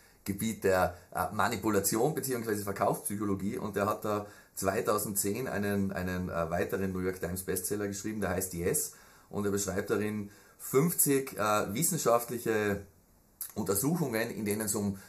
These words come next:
verschiedene Strategien der Überredung geht, von, äh, Sortimentsgröße, ist es besser, möglichst viele Optionen anzubieten oder wenige, und wenn ja, unter welchen Umständen.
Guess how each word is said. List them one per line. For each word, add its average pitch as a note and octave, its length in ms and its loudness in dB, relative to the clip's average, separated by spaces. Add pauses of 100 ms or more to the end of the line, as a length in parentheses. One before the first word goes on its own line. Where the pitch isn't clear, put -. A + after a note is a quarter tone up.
verschiedene G#2+ 480 2
Strategien F#2+ 560 2
der F#2+ 80 4
Überredung F2+ 500 0
geht, D#2+ 200 -6
von, E2+ 280 -4 (280)
äh, - 100 -6
Sortimentsgröße, G2+ 1040 2
ist F2+ 140 0
es F2+ 120 0
besser, F2+ 280 0
möglichst E2 320 0
viele C#3+ 260 4
Optionen A2 400 0
anzubieten F#2+ 540 -2
oder E2+ 160 -4
wenige, G#2 480 -2
und E2 80 -6
wenn E2+ 100 -6
ja, F2+ 120 0
unter F2 220 -4
welchen F2 200 -6
Umständen. B2+ 600 -4